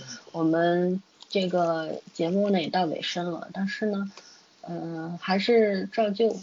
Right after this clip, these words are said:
有没有要对这部电视剧说的呢？每人说一点吧。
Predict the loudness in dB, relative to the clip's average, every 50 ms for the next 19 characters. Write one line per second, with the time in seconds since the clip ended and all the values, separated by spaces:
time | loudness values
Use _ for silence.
0 | -12 -16 -12 -8 -4 -2 0 0 2 2 2 4 4 4 4 4 2 2 2 2
1 | 4 4 6 6 4 4 0 -2 -2 0 0 2 2 2 2 2 2 2 2 2
2 | 0 -4 -8 -8 -8 -6 -6 -6 -8 -6 -4 -4 -6 -4 -4 -6 -8 -8 -6 -6
3 | -4 -2 -2 -2 -4 -4 -6 -8 -10 -14 -16 -18